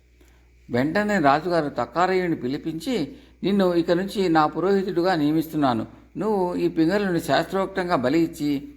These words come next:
పాతి పెట్టించి ఆయన మీదుగా ద్వారం పెట్టించు" అని ఆజ్ఞాపించాడు. తక్కారీయుడు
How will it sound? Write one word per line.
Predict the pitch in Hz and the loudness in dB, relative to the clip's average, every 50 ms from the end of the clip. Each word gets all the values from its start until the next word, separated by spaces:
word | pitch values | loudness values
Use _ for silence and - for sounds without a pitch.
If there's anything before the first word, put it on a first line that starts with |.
| - - | -6 0
పాతి | 120 151 170 202 180 | 0 0 2 0 -2
పెట్టించి | 165 175 165 - 165 156 143 151 147 147 143 127 - - - - - - - _ - | -2 -2 -2 -2 -2 -4 -4 -4 -4 -4 -4 -4 -6 -12 -18 -20 -20 -20 -14 _ 2
ఆయన | 131 147 170 180 175 | 2 4 4 2 0
మీదుగా | 165 156 165 190 202 226 226 220 196 | 0 0 0 0 2 0 0 0 0
ద్వారం | 151 147 151 156 165 196 190 - | 0 0 0 2 2 0 -4 -4
పెట్టించు" | 160 143 - 151 143 131 - 117 101 - - _ _ - | -6 -6 -4 -6 -8 -8 -8 -10 -12 -14 -16 _ _ -6
అని | 139 165 175 | -4 0 0
ఆజ్ఞాపించాడు. | 151 131 110 110 120 104 - 101 95 87 - 98 92 - - - - - _ _ _ _ _ _ _ _ | 0 0 0 -2 -6 -4 -4 -8 -10 -8 -8 -8 -8 -8 -12 -18 -20 -20 _ _ _ _ _ _ _ _
తక్కారీయుడు | 139 151 - - 214 240 247 240 226 202 170 151 151 147 143 | 0 0 2 4 4 4 4 4 2 2 4 2 2 0 -2